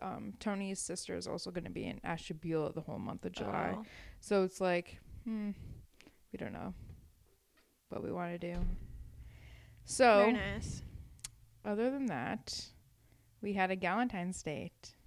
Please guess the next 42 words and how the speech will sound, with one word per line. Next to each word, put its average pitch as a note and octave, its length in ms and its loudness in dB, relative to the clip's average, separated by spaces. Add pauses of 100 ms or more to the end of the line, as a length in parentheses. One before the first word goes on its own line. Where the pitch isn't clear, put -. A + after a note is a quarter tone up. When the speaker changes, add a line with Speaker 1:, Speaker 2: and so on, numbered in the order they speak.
Speaker 2:
Oh, E4+ 80 6 (220)
yeah. G#3 160 12 (280)
Speaker 1:
since F#3 340 -6
we F3 120 0
last D#3+ 300 -2
recorded. F#3 560 0
Speaker 2:
It C4 60 -6
was D4 100 -8
a - 20 -6
great A#3+ 160 -6
time. F#3+ 220 -10 (160)
Speaker 1:
We G3 320 -2
went, F#3+ 640 -2 (160)
um, G3 460 -4 (920)
where F#3+ 140 -8
did - 120 -10
we F#3+ 120 -6
go F#3+ 320 -4
first? F#3+ 180 -4
Speaker 2:
Sushi. A#3 320 -4 (140)
Speaker 1:
We F#3+ 180 -4
went F#3 280 -2
and A#3 120 -4
got F#3+ 200 -4
sushi. A3+ 1080 0
We G#3 80 2
haven't A3+ 320 2
gone, F#3+ 400 4
the F#3 100 0
four F3 280 2
of F3+ 100 0
us, F3+ 220 -2
to F3+ 60 -4
get D#3 160 -4
sushi. F#3 480 -4 (1700)
Speaker 2:
In A3+ 100 0
a G#3+ 80 2
long F#3+ 320 -2
time. F#3+ 200 -6
Speaker 1:
The F#3 100 4
longest D#3+ 520 -2
time. - 300 -6